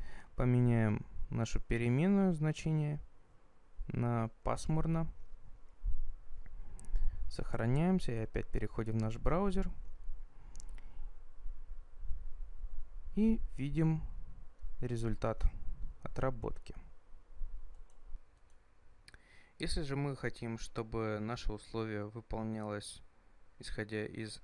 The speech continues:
нескольких условий, тогда мы можем создать еще одну переменную, назовем ее условие два, и добавим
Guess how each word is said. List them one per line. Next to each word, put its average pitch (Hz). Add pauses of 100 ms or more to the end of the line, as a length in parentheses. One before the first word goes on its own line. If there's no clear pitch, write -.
нескольких 175
условий, 175 (420)
тогда 139
мы 131
можем 123
создать 113
еще 117
одну 107
переменную, - (500)
назовем 107
ее 104
условие 110
два, 131 (920)
и 98
добавим 123